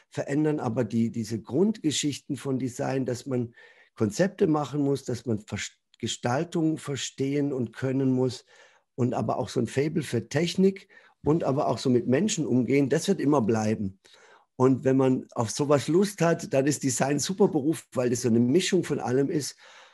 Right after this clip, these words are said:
Und unser Studiengang finde ich super, weil man das selbst entscheiden kann, spezialisiere ich mich eher. Also wir haben Leute, die machen nur Modedesign, äh, nur, nicht Modedesign,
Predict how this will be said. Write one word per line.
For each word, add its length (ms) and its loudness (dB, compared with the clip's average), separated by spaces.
Und 140 -2
unser 260 0
Studiengang 560 0
finde 280 -2
ich 100 -4
super, 400 2
weil 140 4
man 180 2
das 220 0
selbst 420 0
entscheiden 480 -2
kann, 180 0
spezialisiere 880 0
ich 160 0
mich 240 -2
eher. 520 2
Also 180 -6
wir 80 0
haben 100 2
Leute, 240 -2
die 80 -4
machen 340 0
nur 220 2
Modedesign, 920 4
äh, 200 0
nur, 300 0
nicht 180 0
Modedesign, 640 2